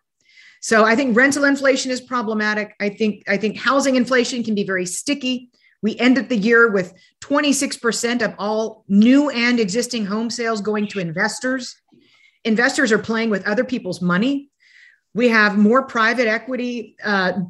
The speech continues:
dry powder, so to speak. That's capital that's been raised to be deployed in commercial real estate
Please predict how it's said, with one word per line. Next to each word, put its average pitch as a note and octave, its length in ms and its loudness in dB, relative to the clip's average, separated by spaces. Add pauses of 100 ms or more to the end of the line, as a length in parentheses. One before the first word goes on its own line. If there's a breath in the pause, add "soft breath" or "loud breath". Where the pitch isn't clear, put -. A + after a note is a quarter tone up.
(120)
dry G#3 300 2
powder, A3 400 2
so C4 180 2
to C#4 80 -2
speak. C#4+ 280 -8
That's F#3+ 220 -6
capital A#3 460 2
that's B3+ 200 2
been A#3 200 -2
raised A#3 560 0 (380 soft breath)
to A#3+ 100 0
be G#3 160 0
deployed A3+ 600 2
in G3 260 0
commercial A#3+ 380 -2
real A#3 160 0
estate C4+ 520 -4